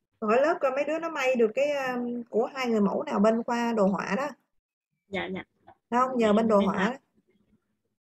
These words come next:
Speaker 1: Chọn hai,
Speaker 2: Dạ.
Speaker 1: hai bạn thôi chứ nhiều quá mình không có làm kịp.
Speaker 2: Dạ.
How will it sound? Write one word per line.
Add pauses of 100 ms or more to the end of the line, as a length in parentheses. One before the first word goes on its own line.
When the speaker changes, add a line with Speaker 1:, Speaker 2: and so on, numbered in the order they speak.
Speaker 1:
Chọn
hai,
Speaker 2:
Dạ.
Speaker 1:
hai
bạn
thôi
chứ
nhiều
quá
mình
không
có
làm
kịp. (1500)
Speaker 2:
Dạ.